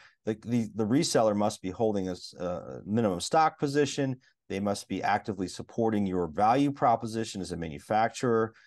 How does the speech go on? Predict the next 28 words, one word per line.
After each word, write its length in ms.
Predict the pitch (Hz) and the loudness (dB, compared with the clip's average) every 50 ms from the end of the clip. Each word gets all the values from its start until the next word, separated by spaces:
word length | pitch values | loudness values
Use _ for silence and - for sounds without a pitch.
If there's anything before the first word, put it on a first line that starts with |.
| _ _ _ | _ _ _
like 240 | - - 87 85 - | -6 -6 -6 -6 -6
participating 580 | - 95 87 95 87 - 87 87 90 87 85 82 | -8 -8 -6 -6 -10 -8 -6 -4 -4 -4 -4 -8
in 60 | 80 | -10
product 420 | 85 - - 135 127 127 120 123 | -8 -2 2 2 4 4 2 0
training, 500 | - - - 120 117 113 113 110 110 107 _ - _ _ _ _ - | -4 -4 -2 0 0 2 0 0 -2 -4 _ -18 _ _ _ _ -2
that 120 | 95 95 - | -2 -2 0
there's 200 | 101 92 87 - | -2 -4 -4 -4
channel 360 | - - 135 117 117 113 110 | -2 0 2 2 2 2 2
diversity, 960 | 101 95 90 87 82 90 98 104 120 123 - - 143 139 139 143 147 139 - | 2 2 0 0 0 0 0 2 2 0 2 0 2 2 2 0 -2 -4 -6
that 160 | 101 95 - | -6 -6 -4
they're 140 | 107 92 92 | -4 -4 0
not 300 | 98 104 104 110 113 113 | 2 2 4 4 4 4
only 260 | 107 110 113 113 107 | 2 2 2 0 -2
selling 400 | 104 - - 113 107 110 110 104 | -2 -2 -2 0 0 0 0 0
on 160 | 104 98 95 | -2 -2 -2
Amazon. 480 | 92 95 98 104 107 117 123 117 117 107 | -2 -2 -2 -4 -4 -2 0 0 0 0
Again, 240 | 85 87 101 95 92 | -2 -4 -4 -4 -4
these 160 | 110 117 139 | -4 -4 -4
are 80 | 143 135 | -6 -4
criteria 560 | - 135 123 117 - - 131 120 113 110 107 | 0 -2 -2 -2 -2 -2 -2 0 2 0 0
for 220 | - - 98 90 | -2 -4 -6 -4
resellers 680 | 87 95 107 110 - - 101 87 85 85 85 85 - - | -4 -4 -4 -4 -2 -2 -2 0 0 -2 -4 -4 -6 -10
potentially. 580 | - - - 87 76 78 - - 69 62 - - - - - - _ _ _ _ _ - | -14 -10 -8 -8 -8 -8 -8 -8 -8 -8 -8 -10 -16 -20 -20 -20 _ _ _ _ _ 0
They're, 160 | 113 110 104 107 | 0 0 0 2
they 100 | 131 135 | 2 4
have 140 | 139 143 131 | 4 6 4
a 80 | 127 113 | 2 0
demonstrated 840 | 101 - 143 147 156 170 165 165 - - 165 151 147 143 139 139 | 2 2 2 4 4 4 2 2 0 2 2 4 4 4 0 -2